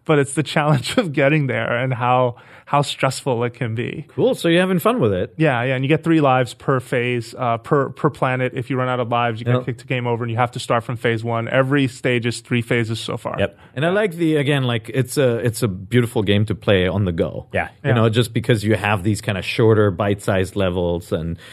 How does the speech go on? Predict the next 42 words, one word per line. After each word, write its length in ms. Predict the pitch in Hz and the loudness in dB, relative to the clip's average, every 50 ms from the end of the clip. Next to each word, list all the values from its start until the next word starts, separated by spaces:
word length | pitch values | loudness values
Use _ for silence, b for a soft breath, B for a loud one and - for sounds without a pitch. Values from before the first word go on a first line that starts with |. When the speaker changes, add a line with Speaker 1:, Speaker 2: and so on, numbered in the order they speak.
| B B B | B B B
Speaker 2:
you 140 | - 104 104 | -2 0 0
can, 340 | - 110 101 92 92 92 - | 0 0 0 0 -2 -2 -2
you 100 | 104 101 | -2 -2
can 160 | - 101 98 | -2 -2 -4
stop 380 | 95 - - - 104 - - - | -4 -4 -2 -2 -2 -2 -2 -2
in 160 | 80 95 101 | -2 0 0
between 380 | 98 95 80 - 107 95 92 90 | 0 -2 -2 -4 -4 -2 -2 -2
the 80 | 90 | -2
different 320 | 80 98 - - 98 90 87 | -2 -4 -4 -4 -6 -4 0
phases 420 | - 123 113 110 110 120 110 104 | 2 4 4 4 2 0 -2 -2
and 100 | 110 95 | -2 0
put 180 | - 113 107 - | 0 0 0 0
the 100 | 104 92 | -4 -2
system 340 | - 117 107 - - 104 95 | 0 -2 -2 -2 -2 -4 -2
to 60 | - | -4
Speaker 3:
Yep. 80 | 117 | -4
Speaker 2:
sleep. 360 | - - 107 101 104 104 - _ _ _ _ - | -2 0 2 2 0 -2 -10 _ _ _ _ -6
Speaker 1:
Yep. 220 | - 135 120 - - _ _ _ _ _ - | -4 -4 -4 -6 -10 _ _ _ _ _ -2
Speaker 3:
And 80 | 127 | 0
Jose, 60 | 151 151 | 0 2
Speaker 2:
It's 40 | 147 | 2
really 100 | 165 - | 2 2
Speaker 3:
you're 60 | 160 151 | 2 2
Speaker 2:
fun. 100 | 170 180 | 0 0
Speaker 3:
putting, 140 | 170 160 143 | 0 2 0
Speaker 2:
I'm, 140 | 135 135 | 0 0
Speaker 3:
you're 100 | 135 139 | 0 0
Speaker 2:
I'm 60 | 143 120 | 0 2
Speaker 3:
putting 180 | - 160 151 | 0 2 2
an 60 | 143 | 0
Speaker 2:
having 100 | 135 120 | 0 0
fun 40 | - | 0
Speaker 3:
official 140 | - - - | 0 -2 -2
Speaker 2:
with 60 | 131 | -2
it, 20 | 127 | -2
Speaker 3:
review 140 | 123 135 135 | 0 0 0
Speaker 2:
too. 40 | 131 | 0
Speaker 3:
on 80 | 127 117 | 0 0
I 80 | 117 | -2
G 160 | 110 117 113 | -2 -2 -4
N, 100 | 107 98 | -4 -4
right? 200 | 95 98 120 127 | -4 -6 -6 -8